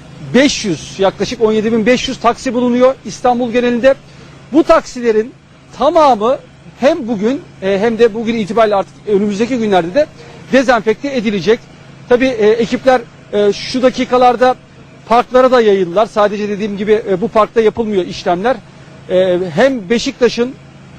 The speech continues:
tüm parklarında hem de İstanbul genelindeki tüm belediyeler şu dakika itibariyle, e, ekiplerini,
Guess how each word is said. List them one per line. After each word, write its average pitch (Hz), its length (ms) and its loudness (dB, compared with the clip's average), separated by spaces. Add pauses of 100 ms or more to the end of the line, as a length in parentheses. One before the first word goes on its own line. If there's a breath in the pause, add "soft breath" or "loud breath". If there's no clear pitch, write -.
(100)
tüm 320 200 2
parklarında 220 600 0
hem 226 180 -2
de 240 60 0
İstanbul 240 500 0
genelindeki 190 680 2
tüm 233 160 0
belediyeler 190 500 2 (420)
şu - 140 -8
dakika 202 340 0
itibariyle, 214 680 0 (100)
e, 196 80 -4
ekiplerini, 214 1080 -2